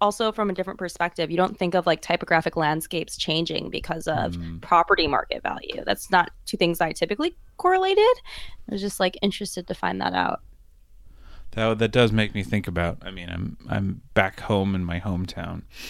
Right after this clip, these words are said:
Speaker 1: Mm-hmm.
Speaker 2: and every time you go back to where you grew up, uh, you can't help but notice all of the things that are different, right?
Speaker 1: Oh my God, yes.
Speaker 2: <laughs> It's one of those things is, like, behind my house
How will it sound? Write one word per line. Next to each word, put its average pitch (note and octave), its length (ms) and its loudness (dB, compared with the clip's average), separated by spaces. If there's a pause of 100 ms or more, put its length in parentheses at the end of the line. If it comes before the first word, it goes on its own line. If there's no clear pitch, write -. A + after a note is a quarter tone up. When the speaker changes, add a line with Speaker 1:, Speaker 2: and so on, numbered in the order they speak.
(100)
Speaker 1:
Mm-hmm. G#3 180 0
Speaker 2:
and G2 260 -4 (160)
every G#2+ 200 -2
time G#2 220 -2
you F2+ 200 -8 (260)
go F#2+ 320 0 (120)
back F#2 360 2
to F2+ 440 -4 (200)
where F#2+ 200 -2
you F2+ 220 -2
grew F2 360 -2
up, F#2 280 0 (560)
uh, F#2+ 280 -8
you F#2+ 120 -8
can't G#2 220 0
help F#2+ 220 2
but E2+ 120 -4
notice F2+ 340 0
all F#2 280 4
of D#2+ 80 -4
the E2+ 100 -2
things F2 360 -6
that E2 120 -8
are E2 60 -8
different, - 500 -12 (300)
right? E2 200 -2 (440)
Speaker 1:
Oh A3+ 200 8
my F#3 200 6
God, E3+ 340 4
yes. D#3 460 2 (420)
Speaker 2:
<laughs> D#3 100 -2 (440)
It's - 140 -6
one A2 260 2
of C3 60 4
those G#2 200 2
things F#2+ 300 -6
is, F2 140 -12
like, F2 200 -8
behind G#2 500 0
my F2+ 180 0
house F2 540 -4